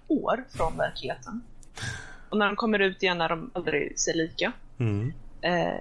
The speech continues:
Speaker 1: jag gick in i träsket och jag har byggt mig ett litet hus där och, och trivs ganska bra. Tittar ut lite ibland för att köpa mjölk.
Speaker 2: <laughs> Ja,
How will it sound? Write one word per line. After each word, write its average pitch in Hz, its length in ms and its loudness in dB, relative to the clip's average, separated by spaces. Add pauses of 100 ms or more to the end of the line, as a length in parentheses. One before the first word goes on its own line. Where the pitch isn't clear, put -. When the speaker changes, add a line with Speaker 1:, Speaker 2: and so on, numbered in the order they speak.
(120)
Speaker 1:
jag 339 260 4
gick 370 200 0
in 302 160 4
i 294 60 2
träsket 247 500 2
och - 80 0
jag 262 60 6
har 403 80 6
byggt - 280 2
mig 370 100 4
ett 330 60 2
litet 285 280 0
hus - 300 0
där - 200 2
och, 294 240 2
och 294 220 4
trivs 262 260 2
ganska 214 340 0
bra. 240 280 4 (840)
Tittar 233 240 2
ut 208 280 2
lite 202 220 2
ibland 190 320 2
för - 80 -6
att - 80 -4
köpa 185 260 -2
mjölk. - 400 0 (760)
Speaker 2:
<laughs> 127 300 -2 (1900)
Ja, 113 360 0